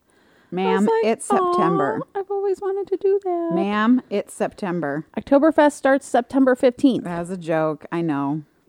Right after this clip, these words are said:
Speaker 1: I'm just being a smartass.
Speaker 2: Would you like the story? I know the story.
Speaker 1: Actually, yeah, go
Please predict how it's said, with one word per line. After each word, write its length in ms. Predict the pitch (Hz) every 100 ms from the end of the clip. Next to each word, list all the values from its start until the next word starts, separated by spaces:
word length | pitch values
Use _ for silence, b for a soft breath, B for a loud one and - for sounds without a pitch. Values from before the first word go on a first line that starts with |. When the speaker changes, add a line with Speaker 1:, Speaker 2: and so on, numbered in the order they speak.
| _
Speaker 1:
I'm 80 | 165
just 180 | 156 -
being 180 | 160 165
a 20 |
smartass. 580 | 165 151 139 135 135 143
Speaker 2:
Would 120 | 226
you 100 | 208
like 200 | 202 220
the 100 | 233
story? 340 | - 254 269
I 120 | - 208
know 140 | 214
the 120 | 214
story. 420 | 196 170 147 151 185
Speaker 1:
Actually, 420 | 339 554 - 403
yeah, 160 | 427 440
go 160 | 339